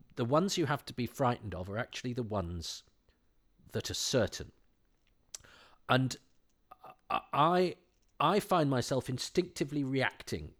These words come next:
to things, often change, often things that are different from what I'm used to. I like things to be the same. I'm a creature of habit. I'm talking just sort of, you know, my day-to-day life now.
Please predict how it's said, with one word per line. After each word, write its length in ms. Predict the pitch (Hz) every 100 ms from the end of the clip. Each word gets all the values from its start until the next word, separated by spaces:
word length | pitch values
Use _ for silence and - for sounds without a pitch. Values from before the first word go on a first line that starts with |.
| _ _
to 100 | 101
things, 500 | - 117 85 87 - - -
often 280 | 175 196 147
change, 560 | - 110 107 123 - - - -
often 220 | - 156
things 340 | - 139 123
that 120 | - 117
are 120 | 113 - -
different 300 | 143 - 123
from 160 | - 113
what 120 | 110
I'm 160 | 110
used 320 | 98 113 - -
to. 180 | - 101 - -
I 120 | 123
like 280 | 120 123 -
things 280 | 120 110 -
to 80 | -
be 160 | 107
the 80 | 98
same. 320 | - 101 98
I'm 140 | 95 95
a 40 |
creature 380 | - 107 - 98
of 80 | -
habit. 440 | 98 87 - - - _ _ _
I'm 120 | 85
talking 340 | 90 104 - 95
just 160 | 98 - -
sort 160 | -
of, 80 | 82 -
you 180 | 90 90
know, 120 | 82
my 140 | 90
day-to-day 440 | 85 101 - 95 92
life 320 | 92 85 -
now. 280 | 82 76 82